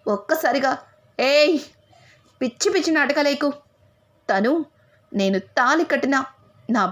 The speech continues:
భార్య, నా భార్య జోలికొస్తే ఎవరైనా సరే వదిలిపెట్టను, చీరేస్తాను" అని చెప్పి ఇక దేవ అయితే మిథున భుజం మీద చేయి వేసి దగ్గరికి లాక్కుంటాడు. ఒక్కసారిగా మీ దేవ అన్న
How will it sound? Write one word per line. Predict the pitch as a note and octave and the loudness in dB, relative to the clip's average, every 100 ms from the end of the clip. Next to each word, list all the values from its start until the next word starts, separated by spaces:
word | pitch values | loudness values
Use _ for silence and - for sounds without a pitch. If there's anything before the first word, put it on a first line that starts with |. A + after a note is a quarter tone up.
| - | 0
భార్య, | G3 A3 C4+ B3 - _ _ _ | 0 2 0 -2 -8 _ _ _
నా | G3 F#3+ D#3 E3+ | -4 -2 -2 -2
భార్య | F3+ G3 C4 | 0 2 0
జోలికొస్తే | C4+ C4 B3 G#3+ D4+ F#4 F#4 _ _ _ | 0 -2 -2 -2 0 -2 -4 _ _ _
ఎవరైనా | G#3 G#3+ G3+ G3+ E4 B3 D4 | -2 0 2 2 2 0 0
సరే | D4 C4+ C4+ _ _ _ | 0 -2 -4 _ _ _
వదిలిపెట్టను, | F#3 F#3 G3 B3+ C#4 C4+ C4+ C4+ - _ _ _ | -4 -2 0 0 0 -2 -2 -4 -10 _ _ _
చీరేస్తాను" | - D4+ E4 G#4 D4+ - B3+ C#4+ - _ - | -4 0 2 2 0 0 -2 -2 -6 _ -4
అని | B3+ C#4+ | -2 -2
చెప్పి | C#4+ C4 B3+ - _ - | -2 -2 -4 -10 _ -6
ఇక | F4 C4 C4 G3+ E3+ | -4 0 -2 -2 0
దేవ | G3 A#3+ D4 | 0 0 0
అయితే | C4 C4+ - - - - | -2 -4 -6 -14 -20 -4
మిథున | D4+ G4 A4 G#3+ | -2 0 0 0
భుజం | G#3 F4 | 0 2
మీద | D#4 B3 - | 0 0 -2
చేయి | B3+ | -2
వేసి | C#4+ C#4+ D4 - - _ - | 0 0 -2 -6 -12 _ -6
దగ్గరికి | G3 F#3 G#3 C#4+ D4+ | -2 0 0 0 0
లాక్కుంటాడు. | C4 C4+ C#4+ C4+ C4+ C4+ - - - G3+ | 0 0 -2 0 -2 -4 -10 -20 -6 -6
ఒక్కసారిగా | G3 D4+ D#4+ B3+ C4+ C4+ - - _ - | -4 -4 -2 -2 0 -2 -4 -14 _ -4
మీ | A3 G3 | -2 0
దేవ | A3 C4+ | 0 0
అన్న | D#4+ C#4+ | 0 0